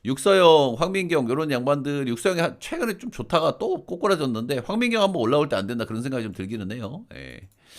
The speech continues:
국내 자원진들은 여전히 아쉽지만은 뭐 외국인 선수들이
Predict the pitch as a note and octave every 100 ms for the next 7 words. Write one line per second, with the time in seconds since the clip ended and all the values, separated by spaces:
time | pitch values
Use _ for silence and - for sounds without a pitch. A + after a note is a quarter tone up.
0 | - - _ - G#2+ A#2+ A#2 A#2 G2+ G#2
1 | A2 A#2 A2 A2 A2 A2 C#3 B2+ F2+ G2+
2 | A2 E2+ - - E2 C#3+ G#3+ D#2+ D#2 F2
3 | G#2+ A2+ A2 F2+ - G2+ A#2